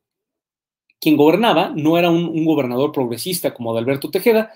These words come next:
sino Sirdonio Sánchez Pineda, que era enemigo abierto del movimiento, eh, agrarista y comunista.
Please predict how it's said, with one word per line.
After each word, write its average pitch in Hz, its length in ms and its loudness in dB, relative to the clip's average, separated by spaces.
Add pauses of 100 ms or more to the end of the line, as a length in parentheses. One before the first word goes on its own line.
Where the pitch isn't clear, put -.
(240)
sino 247 600 0
Sirdonio 185 520 2
Sánchez 175 360 -2
Pineda, 185 580 0
que 156 120 2
era 160 100 2
enemigo 151 400 0
abierto 147 380 0
del 117 100 -2
movimiento, 127 760 -2
eh, 120 300 -12 (220)
agrarista 127 500 -2
y 120 80 0
comunista. 139 600 -4